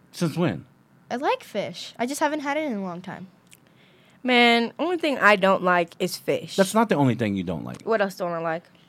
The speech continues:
Speaker 1: Huh?
Speaker 3: What else
Speaker 1: You don't
Speaker 3: don't
Speaker 1: like
Speaker 3: I
Speaker 1: any seafood.
Speaker 3: What? What?
Speaker 1: You don't like any seafood.
Speaker 3: So I wasn't just thrown down in the kitchen the other day with some shrimp
Speaker 1: Oh, ma-,
Speaker 3: pasta?
Speaker 1: man, shrimp. Okay, shrimp's different.
Speaker 3: Shrimp,
Speaker 1: You're wrong.
Speaker 3: crabs.
Speaker 1: Okay.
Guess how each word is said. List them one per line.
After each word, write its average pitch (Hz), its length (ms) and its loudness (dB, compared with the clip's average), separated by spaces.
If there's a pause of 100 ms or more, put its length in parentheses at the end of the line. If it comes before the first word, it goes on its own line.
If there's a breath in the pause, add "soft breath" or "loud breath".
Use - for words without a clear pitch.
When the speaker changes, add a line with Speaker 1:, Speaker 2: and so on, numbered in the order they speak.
(120)
Speaker 1:
Huh? 180 260 2 (160)
Speaker 3:
What 214 140 -2
else 185 140 0
Speaker 1:
You 170 60 4
don't 208 120 8
Speaker 3:
don't 214 40 6
Speaker 1:
like 196 140 6
Speaker 3:
I 190 40 2
Speaker 1:
any 247 140 4
seafood. 85 440 -4 (120)
Speaker 3:
What? 254 240 -2 (680)
What? 226 500 -4 (100)
Speaker 1:
You 185 80 -2
don't 226 120 4
like 208 160 4
any 247 120 6
seafood. - 280 0
Speaker 3:
So 226 80 6
I 208 80 10
wasn't 202 320 2
just 185 160 -4
thrown 185 260 2
down 175 200 4
in 170 120 -4
the 165 80 -4
kitchen 190 380 -6
the 175 100 2
other 175 120 0
day 175 180 2
with 170 100 -4
some 175 160 -10
shrimp 175 320 -6
Speaker 1:
Oh, 190 60 4
ma-, 190 100 4
Speaker 3:
pasta? 202 240 -2
Speaker 1:
man, 247 240 2
shrimp. 247 400 -2
Okay, 165 240 2
shrimp's 135 320 0
different. 87 320 0
Speaker 3:
Shrimp, 226 340 4
Speaker 1:
You're 139 120 4
wrong. 226 80 8
Speaker 3:
crabs. 202 500 2 (1400 soft breath)
Speaker 1:
Okay. 117 260 -4